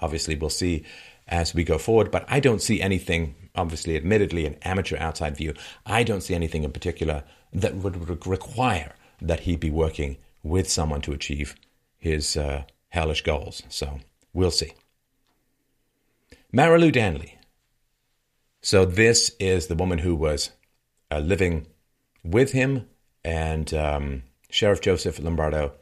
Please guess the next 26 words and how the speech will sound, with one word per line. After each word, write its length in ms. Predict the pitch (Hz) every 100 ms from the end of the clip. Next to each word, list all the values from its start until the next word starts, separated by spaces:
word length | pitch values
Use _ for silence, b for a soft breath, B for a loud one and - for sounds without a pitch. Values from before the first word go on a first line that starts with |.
| _
on 200 | 80 85
Marilou 380 | 78 76 73 71 -
Danley. 380 | 95 95 73 - _ _ _ _
He 140 | - 90
said, 300 | 92 80 - B B B
"The 100 | -
investigation 580 | 113 127 143 151 156 151
with 120 | 131
her 200 | 107 95
is 80 | 87
ongoing, 540 | 92 92 82 71 67 -
and 120 | 76
we 100 | 76
anticipate 500 | 78 76 90 95 87
some 240 | - 117 117
further 320 | 104 90 87
information 420 | 82 82 80 80
from 220 | 78 76
her 160 | 62 71
shortly. 480 | - 147 - 78 - b b b
Currently, 320 | 123 120 104
she 160 | - 98
is 100 | 82
a 60 |
person 560 | 80 139 135 - 135 - _ _ _ _ _ _
of 280 | 90 87 80